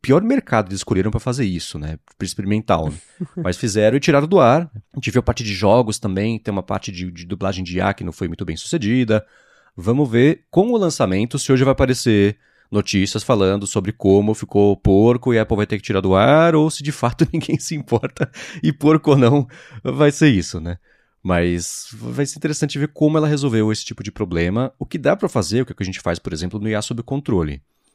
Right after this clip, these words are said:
Speaker 1: Eu falo em português e aplico o filtro da voz da pessoa por cima. E a pessoa gringa entrevistada fica na, e fica certo, né? Porque aí você consegue fazer uma piada, consegue rir, a risada fica natural, não fica só haha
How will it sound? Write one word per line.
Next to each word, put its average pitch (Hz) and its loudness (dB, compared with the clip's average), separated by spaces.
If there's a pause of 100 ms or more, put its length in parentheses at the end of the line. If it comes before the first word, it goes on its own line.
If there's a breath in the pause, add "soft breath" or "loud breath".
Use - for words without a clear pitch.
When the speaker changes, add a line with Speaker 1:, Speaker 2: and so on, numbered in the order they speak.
(120)
Speaker 1:
Eu 151 6
falo 90 0
em 85 -4
português 92 -4
e 131 0
aplico 135 -2
o - -2
filtro 143 -2
da 131 4
voz 95 2
da 98 2
pessoa 113 0
por 180 -2
cima. 87 -2 (340)
E 90 -4
a 85 0
pessoa 98 -2
gringa 85 -4
entrevistada 143 2
fica 170 -4
na, 180 0
e 156 2
fica 165 -6
certo, 117 0
né? 92 -6
Porque - -8
aí 87 -2
você - -8
consegue 120 -2
fazer 113 -2
uma 98 0
piada, 123 4
consegue 101 -12
rir, 113 0 (300 soft breath)
a 95 -4
risada 92 0
fica - -4
natural, 117 2
não 101 -6
fica - -10
só 120 -8
haha 87 -4